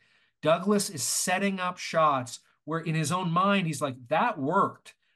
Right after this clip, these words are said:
I can actually commit to those punches even more,"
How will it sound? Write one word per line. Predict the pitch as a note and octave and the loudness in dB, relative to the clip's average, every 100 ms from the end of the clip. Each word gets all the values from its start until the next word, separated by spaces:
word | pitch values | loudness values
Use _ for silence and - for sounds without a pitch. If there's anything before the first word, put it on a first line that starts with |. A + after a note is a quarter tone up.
| - | -6
I | D3+ | -4
can | G3 A3 | 0 2
actually | G3+ G3 - D3+ | 2 0 -4 -8
commit | - - D3+ F#3 A3 | -8 -10 -2 0 0
to | - F#3 | -2 -2
those | D#3+ B2+ | -2 -4
punches | - C#3+ B2 C3+ D3 | -6 -6 -4 -4 -4
even | C3 C3 | -2 -2
more," | C3+ D#3+ E3+ B2+ G#2+ | 0 0 2 0 -2